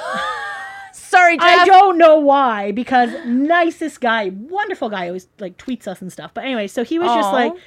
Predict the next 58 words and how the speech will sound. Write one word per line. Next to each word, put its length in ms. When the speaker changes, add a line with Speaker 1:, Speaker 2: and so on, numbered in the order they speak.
Speaker 2:
super 300
nice 220
guy, 440
and 220
then, 280
um, 500
I 120
ended 200
up, 200
they 200
rescheduled, 480
and 20
I 100
was 140
with, 340
working 320
with 160
Chris, 320
which 120
was 100
great, 420
but, 240
uh, 40
I 360
don't 100
know, 100
he 100
was 100
in 80
a 40
kind 140
of 60
a 40
mood 240
that 120
weekend. 320
But, 180
like, 140
ninety 300
Degrees, 300
super 220
nice. 160
Like, 100
at 80
one 140
point, 260
Drew 260
was 120
just, 160
like, 140
leaning 280
up 140
against 380
me. 120
We're 100
just, 160
like, 140
leaning 380